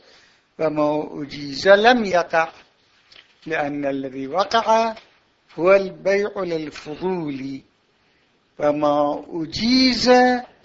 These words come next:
هو البيع للمالك. إلي أنا اللي الفضولي باع كتابي من دون إذني، فما وقع لم يجز وما أجيز لم يقع.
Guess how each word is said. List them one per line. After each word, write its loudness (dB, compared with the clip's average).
هو 6
البيع 4
للمالك. 0
إلي 0
أنا -2
اللي -8
الفضولي -12
باع -2
كتابي -14
من -18
دون -18
إذني، -18
فما -4
وقع -2
لم -2
يجز -2
وما -6
أجيز -6
لم 2
يقع. -12